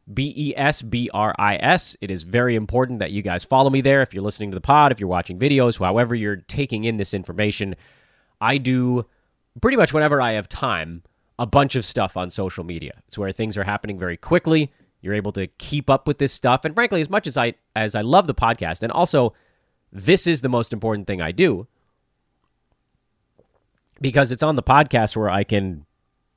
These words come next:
take some time to teach folks how to do this stuff themselves. So they,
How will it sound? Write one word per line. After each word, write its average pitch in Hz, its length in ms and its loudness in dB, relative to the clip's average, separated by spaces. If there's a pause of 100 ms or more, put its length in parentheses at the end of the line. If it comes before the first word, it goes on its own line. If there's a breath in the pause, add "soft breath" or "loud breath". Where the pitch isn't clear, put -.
(200)
take 160 200 2
some 127 160 -2
time 107 260 -2
to 92 80 -10 (100)
teach - 380 -6
folks - 540 -4 (160)
how 127 240 2
to 120 100 -4
do 135 300 -6
this 123 180 -6
stuff - 320 -10
themselves. 110 560 -4
So 113 100 -6
they, 104 220 -4